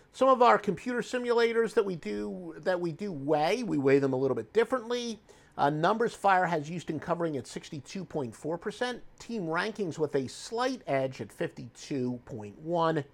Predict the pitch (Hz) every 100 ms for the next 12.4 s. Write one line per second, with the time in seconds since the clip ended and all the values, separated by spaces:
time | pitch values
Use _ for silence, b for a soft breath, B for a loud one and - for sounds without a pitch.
0 | b b b b b b b - 160 151
1 | 156 147 160 165 160 156 160 151 151 127
2 | - 185 165 170 160 151 175 175 160 147
3 | 143 139 135 139 - 139 156 160 - 156
4 | 160 180 - - - - _ _ _ _
5 | _ - B B B - 339 - 160 220
6 | 233 - - 214 220 165 - 185 254 -
7 | 214 165 - 156 147 - 139 - 165 175
8 | - 233 285 285 233 240 165 165 202 262
9 | - 160 - 156 139 143 156 247 - 226
10 | 214 - 214 180 175 170 - - 294 311
11 | - - 247 247 240 240 190 170 180 180
12 | 190 185 165